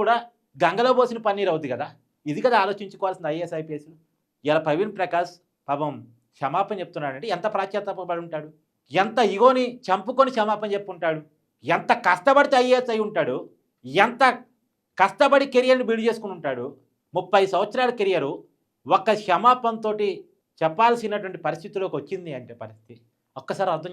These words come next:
చేసుకోండి. ఐఏఎస్, ఐపీఎస్లు కావడం అంత ఈజీ కాదండి. All India సర్వీసెస్ చాలా toughest job in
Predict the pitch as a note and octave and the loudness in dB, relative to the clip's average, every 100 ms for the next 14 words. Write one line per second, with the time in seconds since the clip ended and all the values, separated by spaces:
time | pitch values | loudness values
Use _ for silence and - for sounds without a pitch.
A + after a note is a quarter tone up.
0 | F3 E3+ - D#3+ - _ _ _ _ - | -12 -14 -14 -20 -20 _ _ _ _ -8
1 | C3+ F#3+ A3 A3 G#3+ F#3 F#3 F#3+ F3+ F#3 | -2 2 2 0 0 0 0 -6 -8 -2
2 | E3 E3+ D#3+ D#3 D3+ D#3 D3 F#3 G#3+ E3+ | -2 -2 -6 -8 -8 -6 -6 -6 -2 -2
3 | D#3 C#3 C3 F3+ F#3+ F#3 F3+ D#3 E3 D3 | -2 -2 0 0 0 -4 -2 -6 -6 -12
4 | A#2 _ _ _ _ _ D3+ E3 A3 C4 | -16 _ _ _ _ _ -4 2 6 6
5 | C4 - G#3 G3+ C#4 C4+ - C#4+ B3+ A#3 | 4 0 -2 4 2 2 -6 2 4 4
6 | A#3+ _ _ G#3+ | 2 _ _ -4